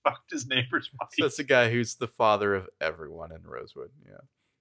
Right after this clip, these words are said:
Speaker 1: Who may not have just fucked his neighbor's wife, but also <laughs> her twin sister.
Speaker 2: Also, um,
Speaker 1: Damn, Peter Hastings has a lot of jam.
Speaker 2: I know, the, in the flashback that we get here, only Arya and Spencer present.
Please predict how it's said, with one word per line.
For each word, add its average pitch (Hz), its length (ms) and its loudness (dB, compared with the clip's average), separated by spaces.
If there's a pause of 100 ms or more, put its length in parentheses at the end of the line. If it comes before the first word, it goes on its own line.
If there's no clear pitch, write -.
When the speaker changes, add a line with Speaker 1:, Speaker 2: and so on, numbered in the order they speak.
(720)
Speaker 1:
Who 180 140 8
may 170 280 6
not 185 320 6
have 147 220 2
just 135 440 4
fucked - 320 -4
his 123 140 0
neighbor's 117 340 2
wife, 117 400 4
but - 100 -6
also - 360 2
<laughs> - 160 -2
her 175 80 6
twin - 360 4
sister. - 500 0 (1500)
Speaker 2:
Also, 160 560 6
um, 104 360 4
Speaker 1:
Damn, 240 320 4
Peter 247 180 2
Hastings 190 240 0
has 131 100 0
a 127 40 4
lot 127 240 6
of 117 60 4
jam. 107 440 4 (180)
Speaker 2:
I 90 180 2
know, 80 300 -2 (440)
the, 139 440 2
in 135 120 2
the 143 80 4
flashback 123 680 2
that 85 80 -8
we 85 160 -10
get 80 160 -2
here, 80 340 -6 (760)
only 139 320 0
Arya 127 340 2
and 117 120 -10
Spencer 120 340 -16
present. - 360 -14